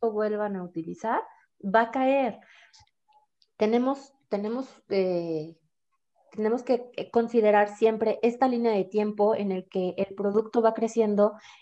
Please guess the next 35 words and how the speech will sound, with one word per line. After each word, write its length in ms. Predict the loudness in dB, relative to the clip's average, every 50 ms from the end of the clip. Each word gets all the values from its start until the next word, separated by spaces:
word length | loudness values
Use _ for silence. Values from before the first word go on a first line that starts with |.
| _ -2
en 140 | 0 2 2
esta 220 | 2 2 0 2
tendencia 480 | 2 2 4 4 2 0 0 -4 -2 0
en 120 | 2 2
el 120 | 2 0
que 320 | 0 -2 0 0 0 0 -2 -4
va 500 | -4 4 4 6 6 6 6 4 0 -4 -14 _
conociéndose 720 | -2 0 2 2 0 0 2 2 2 2 2 -2 -2 0 0
más, 380 | 4 6 6 6 6 6 4 2
en 100 | 0 0
el 100 | 0 -2
que 80 | -4
está 200 | -6 0 2 2
llegando 320 | 4 4 4 4 4 4 2
a 20 |
los 160 | 2 2 0
escaparates, 760 | -2 -4 -2 -2 0 2 4 6 6 6 4 4 0 -2 -2 -4
y 240 | -4 0 4 4 4
en 140 | 6 6 4
ese 260 | 2 2 4 4 4
momento 540 | 4 4 2 2 2 0 0 2 2 2 2 2 -10 -20 -20 -20 _ _ _
es 160 | 6 6 6 8
la 140 | 8 6
oportunidad 840 | 6 6 4 2 2 2 -2 -4 0 0 4 6 6 6 6 4 0 -6
de 200 | -8 -8 -6 -2
tomar 400 | 0 0 2 2 2 2 2 0 -2 -8 _ _ _ 2
toda 260 | 4 4 6 6 4
la, 480 | 4 4 4 4 4 4 2 2 0 -4 -6 2
todo 180 | 4 6 6 6
el 140 | 6 6 4
margen 480 | 4 4 4 2 2 0 0 0 2
posible 680 | -2 -4 -4 -2 -2 -2 0 2 4 4 4 4 2 -2 _ _ _ _ -20 _ _ _ _
de, 440 | -4 4 6 6 6 6 4 2 0 2
de 140 | 2 2 4
venta. 540 | 6 4 4 4 2 0 -2 -4 -4 -6